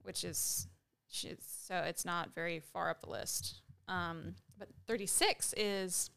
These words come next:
An American Werewolf in London from nineteen eighty-one, which has one of the best werewolf transformations of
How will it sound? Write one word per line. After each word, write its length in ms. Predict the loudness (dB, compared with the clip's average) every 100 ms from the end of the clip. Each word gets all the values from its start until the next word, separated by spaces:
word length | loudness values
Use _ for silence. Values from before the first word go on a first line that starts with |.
| _ _ _ _ _ _ 0
An 80 | 4
American 380 | 4 4 4
Werewolf 260 | 4 4 2
in 120 | -2
London 520 | 0 0 0 -4 -6 -8
from 80 | -6
nineteen 260 | -4 -2 -2
eighty-one, 500 | -4 -2 -4 -4 -4
which 180 | -2 -2
has 300 | 0 0 0
one 140 | -2
of 180 | -6 -2
the 300 | 6 8 8
best 720 | 6 2 4 4 0 2 0 -4 _ _ _
werewolf 340 | -2 0 0 -4
transformations 1040 | -4 -2 -4 -4 -2 -4 -4 -6 -8 -8 _ _ _ _ -6
of 180 | -6